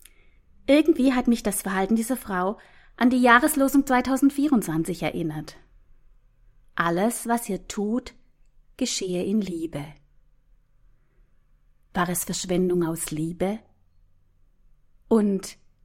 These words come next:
welche Art von Liebe treibt sie dazu, dreihundert Silbergroschen auszukippen? Will sie Jesus zeigen, was er ihr bedeutet?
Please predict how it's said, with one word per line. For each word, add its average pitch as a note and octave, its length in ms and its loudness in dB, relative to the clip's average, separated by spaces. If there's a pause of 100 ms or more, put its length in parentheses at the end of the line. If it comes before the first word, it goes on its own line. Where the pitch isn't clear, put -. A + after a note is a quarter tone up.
(100)
welche G#3 480 0
Art A#3 300 0
von A3+ 180 2
Liebe F3 320 -2
treibt F#3+ 360 -4
sie A#3 100 0
dazu, G#3 360 -2
dreihundert B3+ 680 2
Silbergroschen G3 680 -2
auszukippen? G#3+ 1040 -4 (1400)
Will G3 200 0
sie E3+ 100 -8
Jesus F3+ 400 -4
zeigen, D#3+ 420 -4
was E3+ 300 -8
er F#3+ 200 -4
ihr F3+ 180 0
bedeutet? E3+ 760 -6